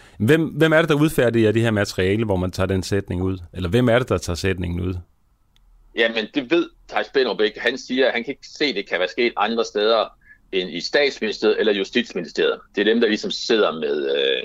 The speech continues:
Speaker 2: sidder med papiret på det tidspunkt.
Speaker 1: Okay, så der er nogen i Statsministeriet eller Justitsministeriet, som har fjernet sætningen om, at, øh, at hvis man udrydder alle mink, jamen, så betyder det de facto, at man simpelthen udrydder erhvervet, fordi man slår avlsdyrene ihjel.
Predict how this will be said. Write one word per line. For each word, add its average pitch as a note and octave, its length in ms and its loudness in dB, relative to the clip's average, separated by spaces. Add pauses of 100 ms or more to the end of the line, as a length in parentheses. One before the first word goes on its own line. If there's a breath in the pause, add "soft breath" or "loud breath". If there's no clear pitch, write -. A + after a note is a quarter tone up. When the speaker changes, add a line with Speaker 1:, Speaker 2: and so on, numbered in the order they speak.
Speaker 2:
sidder G2+ 340 0
med D2 460 -2
papiret F#2 380 -2
på D#2+ 60 -4
det E2 120 -4
tidspunkt. - 480 -6
Speaker 1:
Okay, E2 300 -10
så - 160 -2
der C3+ 80 2
er C3 80 4
nogen E3+ 280 4
i D3+ 80 2
Statsministeriet C3+ 880 2
eller D3+ 260 2
Justitsministeriet, G2+ 960 -2 (340 soft breath)
som G#2 180 0
har G#2 80 2
fjernet C3+ 480 0
sætningen A2 580 0
om, A#2 260 0 (140)
at, G#2 300 -2 (580 soft breath)
øh, F#2+ 460 0 (280)
at A2+ 120 2
hvis C3 280 2
man A2 360 2
udrydder B2+ 420 4
alle A2+ 140 4
mink, B2 240 2
jamen, F#2 180 2
så B2+ 180 2
betyder B2+ 360 0
det F2+ 100 -4
de G2 60 2
facto, G2 340 0
at G2 220 -2
man F#2 180 0
simpelthen G2+ 540 0
udrydder G2+ 280 2
erhvervet, F#2+ 540 0
fordi F#2+ 240 -2
man F2+ 160 0
slår F2 160 -4
avlsdyrene F2 680 -4
ihjel. F2 460 -2